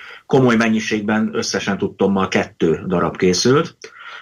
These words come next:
Az egyiket o-, oda ajándékozta a párt Gorbacsovnak, mikor Magyarországon járt, a másik meg ilyen meleg tartalékként volt a, a Videoton,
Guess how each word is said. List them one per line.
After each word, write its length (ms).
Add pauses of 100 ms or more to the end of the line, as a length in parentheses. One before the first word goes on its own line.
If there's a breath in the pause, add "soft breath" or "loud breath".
Az 220
egyiket 460
o-, 40
oda 680
ajándékozta 720
a 60
párt 240
Gorbacsovnak, 680
mikor 280
Magyarországon 680
járt, 240
a 60
másik 300
meg 180
ilyen 160
meleg 260
tartalékként 760
volt 280
a, 280 (360 loud breath)
a 140
Videoton, 760